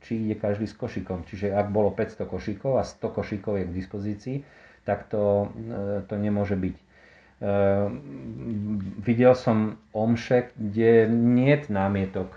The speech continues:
hej. Proste ľudia sú disciplinovaní, sedia každé tretie sedadlo, je ich málo,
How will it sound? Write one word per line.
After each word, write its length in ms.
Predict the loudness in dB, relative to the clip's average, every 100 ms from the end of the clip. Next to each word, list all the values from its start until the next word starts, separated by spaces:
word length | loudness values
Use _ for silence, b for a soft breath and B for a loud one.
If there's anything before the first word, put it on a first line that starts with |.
| -6
hej. 320 | -2 -2 -6 -6
Proste 320 | -8 -4 -2
ľudia 160 | 0 0
sú 160 | -2
disciplinovaní, 800 | -2 -2 -2 0 0 2 0 0
sedia 320 | -2 2 2
každé 400 | 2 -2 0 -4
tretie 640 | -2 -4 -4 -4 -2 -2 -4 -14
sedadlo, 720 | -2 2 2 2 2 2 0 -2
je 240 | 2 2
ich 80 | 2
málo, 640 | 2 4 6 6 4 -2